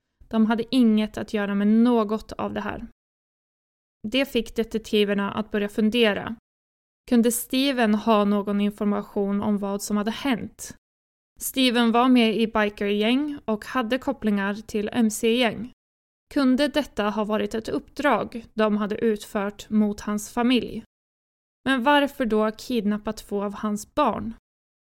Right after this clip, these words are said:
Våldsamma mord och kidnappningar var inte heller något man brukade se med M C-gäng. På grund av deras misstankar mot Steven och Stevens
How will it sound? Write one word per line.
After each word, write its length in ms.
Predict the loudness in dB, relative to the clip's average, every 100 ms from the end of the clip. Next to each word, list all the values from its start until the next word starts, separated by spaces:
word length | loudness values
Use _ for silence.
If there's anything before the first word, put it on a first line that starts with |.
| _ _ _ _ 2
Våldsamma 500 | 4 4 4 6 8
mord 380 | 8 6 2
och 200 | 0 -2
kidnappningar 720 | 0 0 2 2 2 2 2 2
var 180 | 2 2
inte 180 | 0
heller 280 | 2 2 2
något 540 | 4 4 2 -4 -4 0
man 220 | 2 4
brukade 480 | 2 0 -2 -2 -2
se 420 | -2 -4 -2 -6 -2
med 200 | 0 0
M 100 | -2
C-gäng. 560 | -4 0 0 0 -4 -12 _ _ _ _ _ _ _ _ _ _ -2
På 100 | 0
grund 440 | 4 6 6 6
av 240 | 6 4
deras 320 | 4 4 4 0
misstankar 580 | -2 -2 -4 0 2
mot 180 | 2 2
Steven 600 | -2 -2 2 2 4 2
och 320 | 0 -6 -10 -16
Stevens 760 | -12 -2 0 2 0 -2 -10